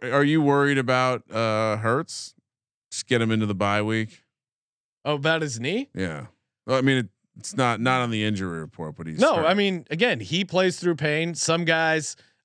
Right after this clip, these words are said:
Speaker 2: opt out of playing, uh, like
Speaker 1: But
Speaker 2: Daniel
Speaker 1: isn't it more
Speaker 2: Jones.
Speaker 1: important to play through the pain in the postseason? Like, why? What are we scrapping for right now?
Speaker 2: Uh, well, Ryan,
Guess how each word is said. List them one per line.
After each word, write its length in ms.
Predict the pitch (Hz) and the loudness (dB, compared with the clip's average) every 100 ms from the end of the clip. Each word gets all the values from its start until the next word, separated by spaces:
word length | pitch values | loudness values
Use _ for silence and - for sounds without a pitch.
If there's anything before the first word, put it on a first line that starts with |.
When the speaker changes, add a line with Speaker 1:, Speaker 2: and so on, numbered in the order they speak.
| - | -2
Speaker 2:
opt 280 | 151 151 | 0 0
out 280 | 135 139 156 | 0 0 0
of 160 | 143 143 | -2 -6
playing, 540 | - 127 120 131 170 160 - | -2 0 0 0 -4 -8 -6
uh, 280 | 120 110 107 | -2 -2 -2
like 140 | 117 | 2
Speaker 1:
But 80 | 135 | 2
Speaker 2:
Daniel 260 | 156 160 | 4 4
Speaker 1:
isn't 160 | 165 143 | 2 2
it 40 | |
more 140 | 143 156 | 2 2
Speaker 2:
Jones. 100 | 147 | 2
Speaker 1:
important 360 | 127 135 139 131 | 2 2 2 0
to 60 | |
play 340 | 110 120 117 113 | -2 0 0 0
through 340 | 117 113 107 | 0 0 0
the 100 | 92 | -2
pain 360 | - 98 98 95 | -2 0 0 0
in 100 | 85 | -4
the 60 | |
postseason? 540 | 76 - 90 - 101 80 | -8 -6 -6 -4 -6 -4
Like, 120 | 95 | -4
why? 320 | 90 98 104 - - _ _ _ - | -2 0 0 -2 -12 _ _ _ -2
What 140 | 117 | 0
are 60 | 123 | 2
we 140 | 120 | 2
scrapping 580 | 104 - 113 107 104 98 | 0 0 0 0 -2 -8
for 260 | 92 82 71 | -8 -10 -10
right 240 | 64 50 | -10 -12
now? 280 | 53 50 - _ - | -14 -16 -20 _ -2
Speaker 2:
Uh, 300 | 151 160 160 - _ - | 0 0 -2 -6 _ -4
well, 180 | 160 | 0
Ryan, 440 | 147 190 190 151 | 2 2 0 -2